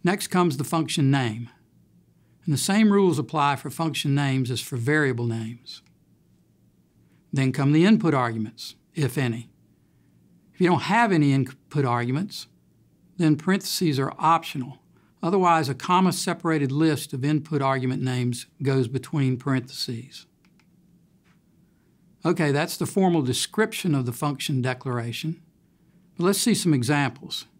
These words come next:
You can have zero, one, or multiple output arguments, and zero, one, or multiple input arguments.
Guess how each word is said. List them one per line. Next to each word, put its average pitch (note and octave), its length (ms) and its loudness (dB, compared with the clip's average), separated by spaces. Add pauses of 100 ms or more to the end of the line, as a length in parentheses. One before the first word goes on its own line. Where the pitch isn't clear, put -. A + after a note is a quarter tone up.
(840)
You F3+ 140 0
can F#3 100 2
have D#3 220 2
zero, F#3 760 2
one, D#3+ 640 2 (480)
or D#3 180 0
multiple D#3 540 0
output D3+ 380 0
arguments, A#2 580 -6 (460)
and D3+ 100 0
zero, D#3 540 2
one, D3+ 420 0
or C3 160 -2
multiple D3 560 -2
input F3+ 400 2
arguments. A2+ 580 -8